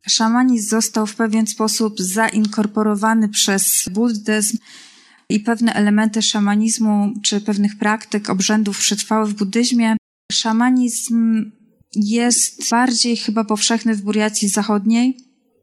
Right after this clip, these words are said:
Jeśli chodzi o te praktyki religijne, można powiedzieć, że one w jakiś sposób dopiero się odradzają, tak jak odradza się też ten język po upadku Związku Radzieckiego.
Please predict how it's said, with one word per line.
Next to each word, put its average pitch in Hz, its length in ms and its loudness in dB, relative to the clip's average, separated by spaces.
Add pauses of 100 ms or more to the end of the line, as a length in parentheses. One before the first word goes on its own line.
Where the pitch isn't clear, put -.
Jeśli 226 360 -2
chodzi 233 380 -2
o 214 140 0
te 214 300 0
praktyki 220 540 -2
religijne, 226 580 2
można 214 300 2
powiedzieć, 220 460 -2
że 214 280 0
one 220 260 2
w 208 60 -4
jakiś 220 380 -2
sposób 226 460 -2 (260)
dopiero 220 420 0
się - 240 0
odradzają, 208 840 0 (240)
tak 208 200 -2
jak 214 420 -4
odradza 214 480 0
się 214 200 0
też - 680 0
ten 208 200 0
język 220 760 -2 (560)
po 208 220 0
upadku 202 1080 -2
Związku 208 520 -2
Radzieckiego. 196 840 -2